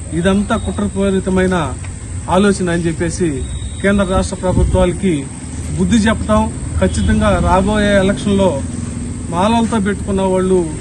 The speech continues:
ఎవరు రెండు వేల నాలుగులో చూశారు ఒకసారి, ఇప్పుడు కూడా చూస్తారు.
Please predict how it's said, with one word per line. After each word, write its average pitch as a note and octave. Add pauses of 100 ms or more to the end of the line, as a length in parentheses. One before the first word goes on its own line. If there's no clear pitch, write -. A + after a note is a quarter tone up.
ఎవరు F#3+ (520)
రెండు F3+
వేల A3
నాలుగులో G3+ (140)
చూశారు G3+
ఒకసారి, F#3 (460)
ఇప్పుడు A#3+
కూడా A#3
చూస్తారు. G3